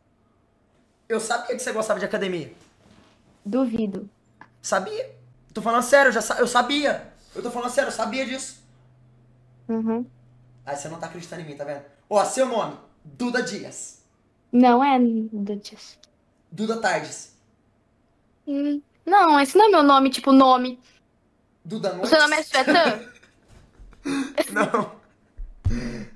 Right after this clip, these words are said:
Speaker 1: Meu nome é Matheus.
Speaker 2: Então.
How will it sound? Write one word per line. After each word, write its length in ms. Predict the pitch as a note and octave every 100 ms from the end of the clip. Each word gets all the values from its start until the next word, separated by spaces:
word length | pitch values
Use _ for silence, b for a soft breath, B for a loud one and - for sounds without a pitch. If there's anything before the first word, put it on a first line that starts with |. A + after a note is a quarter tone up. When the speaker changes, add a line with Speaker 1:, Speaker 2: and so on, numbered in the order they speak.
| -
Speaker 1:
Meu 180 | F#3+
nome 180 | G3 G3
é 40 | G3
Matheus. 720 | G#3+ A3 A#3 F#3+ D#3 - - _ _ _ _
Speaker 2:
Então. 680 | D4 - F4 E4+ F#4+ C#4